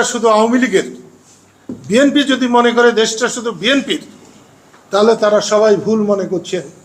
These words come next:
দেশ আওয়ামী লীগেরও না, দেশ বিএনপিরও না, দেশ কারো বাবার সম্পত্তিও না, দেশটা দেশের মানুষের।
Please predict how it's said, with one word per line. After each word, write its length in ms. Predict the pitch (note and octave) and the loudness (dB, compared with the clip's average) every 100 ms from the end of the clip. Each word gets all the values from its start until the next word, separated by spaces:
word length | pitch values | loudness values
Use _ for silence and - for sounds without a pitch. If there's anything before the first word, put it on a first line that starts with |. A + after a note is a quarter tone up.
| - _ _ _ _ _ - | -20 _ _ _ _ _ -4
দেশ 180 | F3+ F#3+ | 0 2
আওয়ামী 200 | G#3 A#3 A#3+ | 2 2 2
লীগেরও 260 | B3 B3+ B3+ | 2 2 2
না, 60 | C#4 - - - _ _ _ _ _ D#3+ | 0 -2 -10 -20 _ _ _ _ _ 0
দেশ 160 | G#3 F3 | 0 2
বিএনপিরও 480 | G#3+ B3+ A3+ C4+ C4+ C4+ | 2 2 2 0 2 2
না, 80 | D#4 - - - _ _ _ _ - | 0 -2 -18 -20 _ _ _ _ -4
দেশ 200 | E3 A#3+ - | 2 2 2
কারো 180 | A3+ A3+ G#3 | 2 2 4
বাবার 280 | G#3 G#3+ A3 - | 4 4 2 0
সম্পত্তিও 560 | A#3 A3+ C#4+ C#4+ C4 E3+ C#3+ | -2 0 -2 0 -2 -2 -8
না, 60 | - - _ _ _ _ _ | -14 -20 _ _ _ _ _
দেশটা 380 | C#3+ A3 - B3 A#3 G3 | 0 0 0 0 0 0
দেশের 240 | G3 A3 C#3+ | 0 -4 -4
মানুষের। 360 | G3 A3 D3+ | -6 -6 -10